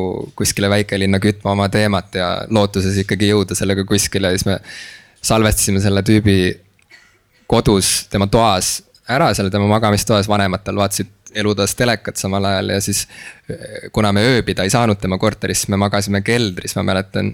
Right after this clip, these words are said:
Ja siis seal keldris, see oli sihuke paneelmaja, sihuke kortermaja. Seal keldris oli, seal ei olnud lampe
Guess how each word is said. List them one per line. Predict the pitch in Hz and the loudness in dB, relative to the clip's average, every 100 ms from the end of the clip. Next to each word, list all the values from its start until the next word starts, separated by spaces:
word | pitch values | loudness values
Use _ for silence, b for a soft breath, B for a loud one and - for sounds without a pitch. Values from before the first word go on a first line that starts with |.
| - | -4
Ja | 101 | -6
siis | 101 - | -2 -4
seal | 95 | -2
keldris, | 117 123 101 95 92 - - | 0 0 -2 -4 -4 -6 -8
see | - | -2
oli | 101 | 0
sihuke | 110 - | 0 0
paneelmaja, | 127 135 107 107 123 98 - | 2 2 2 2 2 0 -2
sihuke | - - - | -8 -8 -2
kortermaja. | 107 - 110 127 110 107 B B B B B B - | -2 0 0 2 0 -2 B B B B B B -4
Seal | 101 101 | -2 0
keldris | 123 131 98 95 92 - - - - - - - | 2 2 0 0 0 0 -2 -4 -10 -20 -18 -6
oli, | 101 104 98 95 95 98 98 | -2 0 2 0 0 -2 -2
seal | 110 107 | -2 0
ei | 113 | 0
olnud | 104 98 95 101 _ - | 0 0 -2 -6 _ -4
lampe | 117 139 143 - 92 | 0 0 -2 -2 -2